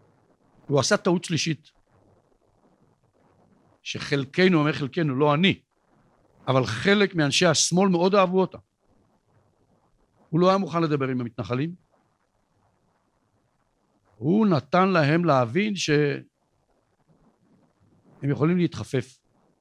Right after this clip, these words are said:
עכשיו, רבותיי, אריק שרון נבחר לא על ידי הקולות שלכם, אני מניח. אגב, גם לא הקול שלי. הוא נבחר על ידי הקולות של השמונת אלפים אנשים שהוא פינה מעזה,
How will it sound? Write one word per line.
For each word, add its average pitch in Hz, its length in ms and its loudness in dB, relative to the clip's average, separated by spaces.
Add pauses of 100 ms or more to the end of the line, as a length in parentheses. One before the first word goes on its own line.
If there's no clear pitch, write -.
(880)
עכשיו, 185 200 -2
רבותיי, 165 600 0 (160)
אריק 170 220 0
שרון 160 360 0
נבחר 143 460 0
לא 147 200 0
על 175 80 -2
ידי 151 140 -4
הקולות 131 380 -4
שלכם, 113 380 -10 (1300)
אני 117 100 -4
מניח. 120 480 -2 (1600)
אגב, 180 380 0 (320)
גם 139 120 0
לא 165 120 6
הקול 160 200 0
שלי. 147 320 0 (920)
הוא 143 100 -4
נבחר 175 600 0
על 135 140 -2
ידי 131 180 0
הקולות 151 800 -2 (600)
של 147 140 -2
השמונת 170 380 2
אלפים 151 360 0
אנשים 135 360 -2 (520)
שהוא 143 220 -4
פינה 143 220 2
מעזה, 110 300 0